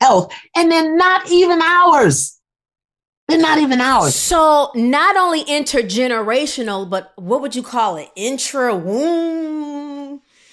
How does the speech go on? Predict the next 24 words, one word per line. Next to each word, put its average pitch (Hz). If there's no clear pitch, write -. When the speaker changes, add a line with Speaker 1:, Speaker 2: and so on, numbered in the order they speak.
Speaker 2:
Intra-utero, 320
something. 285
Speaker 1:
In 262
vitro, 233
in 240
vitro. 185
Uh, 180
you 220
know, 180
in 220
utero, 180
whatever 233
you 233
wanna 190
call 139
it. 104
My 269
mother 294
was 233
a, 180
a 185
drunken, 254
hear 196
me, 113